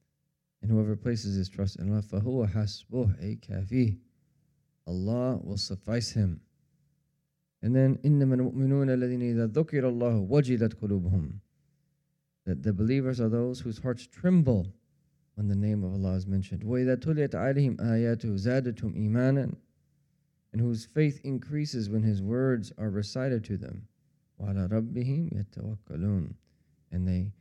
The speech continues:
place their trust in their Lord subhanahu wa ta'ala. So, إِنَّمَا الْمُؤْمِنُونَ. These are the believers. That when Allah is that remembered, is that their hearts tremble.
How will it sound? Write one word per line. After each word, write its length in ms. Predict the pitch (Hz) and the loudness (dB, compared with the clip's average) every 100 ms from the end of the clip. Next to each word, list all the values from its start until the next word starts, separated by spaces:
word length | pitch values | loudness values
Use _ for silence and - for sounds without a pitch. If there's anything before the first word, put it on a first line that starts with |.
| _ _ | _ _
place 200 | 82 90 | -8 -8
their 140 | - 76 | -8 -10
trust 640 | - 104 113 - - _ _ _ _ _ | -6 -4 -4 -6 -20 _ _ _ _ _
in 280 | 98 101 98 | 0 2 0
their 200 | - 95 | -4 -4
Lord 440 | 90 95 95 92 107 _ _ _ _ | -2 0 0 -2 -8 _ _ _ _
subhanahu 540 | 113 107 127 107 92 69 - | -10 -6 -2 0 -2 -6 -16
wa 120 | 67 64 | -16 -14
ta'ala. 500 | - 64 67 - 101 _ _ _ _ _ _ | -12 -10 -10 -12 -14 _ _ _ _ _ _
So, 160 | 92 113 - _ _ | -12 -12 -16 _ _
إِنَّمَا 320 | 160 131 117 | 0 0 0
الْمُؤْمِنُونَ. 460 | 107 98 65 60 62 _ _ _ | -2 -6 -10 -18 -20 _ _ _
These 360 | - 127 127 104 | -6 -2 -2 -2
are 180 | 98 113 | -2 -2
the 140 | 107 | -2
believers. 840 | 101 107 107 92 82 98 - - _ _ _ _ _ _ _ _ _ | -2 0 2 0 -4 -8 -16 -20 _ _ _ _ _ _ _ _ _
That 100 | - - | -16 -10
when 280 | 87 101 - | -2 -2 -2
Allah 460 | 92 95 110 117 107 | -2 0 2 2 0
is 400 | 101 101 98 - _ | 0 0 -2 -8 _
that 160 | 95 85 | -8 -6
remembered, 640 | 80 104 120 139 165 220 - _ _ _ | -2 0 0 0 -2 -2 -10 _ _ _
is 80 | 98 | -8
that 120 | 87 | -4
their 140 | 104 95 | 0 2
hearts 240 | 101 95 | 0 -2
tremble. 480 | - 104 95 101 | -6 -4 -2 -4